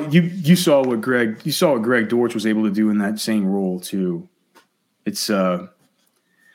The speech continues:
it's a valuable role in that offense. So I wouldn't drop Rondale. Jaylen Warren, somebody, I mean, we've been, we asked about him today. I'd drop him to go get Latavius.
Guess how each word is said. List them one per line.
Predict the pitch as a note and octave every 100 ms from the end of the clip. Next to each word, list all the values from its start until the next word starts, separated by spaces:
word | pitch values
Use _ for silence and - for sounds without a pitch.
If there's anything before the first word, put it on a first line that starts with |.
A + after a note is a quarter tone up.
| _ _ _
it's | D3
a | D3
valuable | D3+ D#3 C3+ A#2+
role | A2+ A2 G2 F#2
in | - A2+
that | G#2
offense. | G2 G2 F#2+ F#2 F2+ - - _ _ _ _ _ _ _ _ _ _
So | - - A#2 A2+
I | B2
wouldn't | C3+ A#2
drop | A2 G2+ G2+
Rondale. | G2 F#2+ F#2 F#2 F#2+ - -
Jaylen | A#2 C3 C3 B2 A#2+
Warren, | B2+ B2+ A#2+ A#2 _ _
somebody, | - B2 A#2 A2 - _ _ _
I | G#2
mean, | G2 G2 -
we've | C#3+ A2+
been, | A2+ A2+
we | C#3
asked | A#2 A2 G#2+
about | G2+
him | G2+ G2
today. | G#2+ G2 G2 _ _ _ _ _
I'd | B2 A#2+
drop | A#2+ G#2+
him | G#2+
to | G#2+
go | G#2
get | G#2+
Latavius. | G2+ G2+ G#2 G2+ G2 G2 -